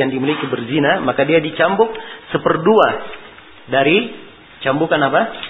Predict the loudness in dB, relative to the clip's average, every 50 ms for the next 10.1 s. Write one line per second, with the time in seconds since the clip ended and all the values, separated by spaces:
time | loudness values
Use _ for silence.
0 | -16 -18 -20 -20 -20 -20 -20 -20 -20 -20 -20 -2 0 2 4 4 4 4 4 4
1 | 4 4 4 0 -2 -6 -12 -16 -20 -20 -20 -20 -20 -20 -20 -20 -20 -20 -18 -12
2 | -10 -10 -8 -4 -4 -4 -4 -4 -6 -6 -2 2 2 2 4 4 2 0 0 -4
3 | -10 -12 -8 -8 -6 -4 -2 0 2 2 2 2 2 0 2 0 0 0 0 0
4 | 0 0 0 -2 -4 -10 -18 -20 -20 -20 -20 -20 -20 -20 -20 -20 -20 -20 -18 -18
5 | -18 -18 -20 -14 -4 -2 0 0 0 -2 -6 -12 -16 -18 -18 -18 -20 -20 -10 -2
6 | 0 2 2 4 4 4 4 4 4 2 0 -2 -4 -10 -14 -18 -20 -14 -6 -2
7 | -2 -2 0 0 0 2 2 0 0 2 2 4 4 4 4 4 2 2 2 2
8 | 0 0 -4 -8 -14 -18 -10 -8 -8 -2 0 0 2 4 2 2 4 4 2 2
9 | 2 0 0 0 -2 -6 -14 -18 -20 -20 -20 -20 -20 -20 -20 -20 -20 -12 -4 -2
10 | -2 -2